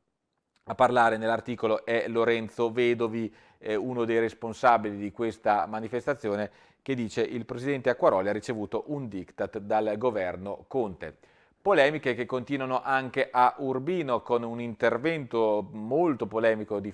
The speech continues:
su Facebook da parte di Vittorio Sgarbi, che si riferisce al P D di Urbino, eh, con l'ennesima, eh, provocazione: "Voi siete i morti e io mangio dove mi pare". Appunto,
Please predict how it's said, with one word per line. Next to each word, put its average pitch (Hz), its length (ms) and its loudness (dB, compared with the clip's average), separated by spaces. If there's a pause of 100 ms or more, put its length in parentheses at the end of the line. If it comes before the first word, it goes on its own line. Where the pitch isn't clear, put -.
(100)
su 98 160 -16
Facebook 110 480 -4
da 104 100 2
parte 113 400 2
di 104 80 -6
Vittorio 110 400 0
Sgarbi, 101 500 -4 (300)
che 143 160 -4
si 151 160 -4
riferisce 147 500 -2
al 123 220 -2
P 131 140 -6
D 131 400 -4
di 127 420 -6
Urbino, 131 680 -2 (200)
eh, 117 240 -2
con 131 160 -2
l'ennesima, 120 720 -2
eh, 113 140 0
provocazione: 120 760 -2
"Voi 143 520 2
siete 127 260 -4
i 165 80 -4
morti 110 480 -6
e 143 180 -4
io 127 240 2
mangio 113 520 -2
dove 110 500 -2
mi 127 160 -8
pare". 92 360 -2
Appunto, 107 600 0